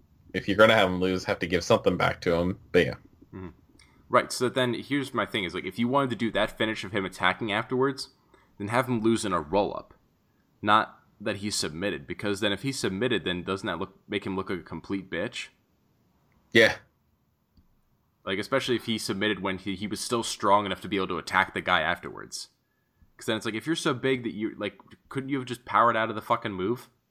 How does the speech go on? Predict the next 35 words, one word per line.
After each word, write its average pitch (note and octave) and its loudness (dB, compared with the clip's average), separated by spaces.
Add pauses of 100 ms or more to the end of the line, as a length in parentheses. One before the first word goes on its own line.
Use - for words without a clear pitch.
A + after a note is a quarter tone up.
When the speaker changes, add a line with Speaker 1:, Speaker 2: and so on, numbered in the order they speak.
(840)
Speaker 2:
I F#2+ 2
don't F2 2
know, D2+ -4
like, E2+ -4
it F#2 -6
just, F#2 -12
there's G2+ -6
a G#2 -14
fundamental A2 0
disconnect E2 -6
that D2+ -12
just D#2 -12 (1300)
is E2+ -14
bad. D#2 -4 (160)
It's E2 -16
bad, F2+ 0
I D#2 -2
think. D2 -14 (2750)
Speaker 1:
It's B2 -10
so A#2 6
bad. G2 2 (460)
Speaker 2:
It's - -20
so G2+ -6
bad. D2 -10 (480)
But G2 -6
something C3+ -2
that's F2+ -4
good, F2+ -4 (140)
'cause, - -10
uh, F2 -2 (220)
within C#3+ -2
W G#2 0
W F#2 -4
E's F2+ -8
umbrella, E2 -4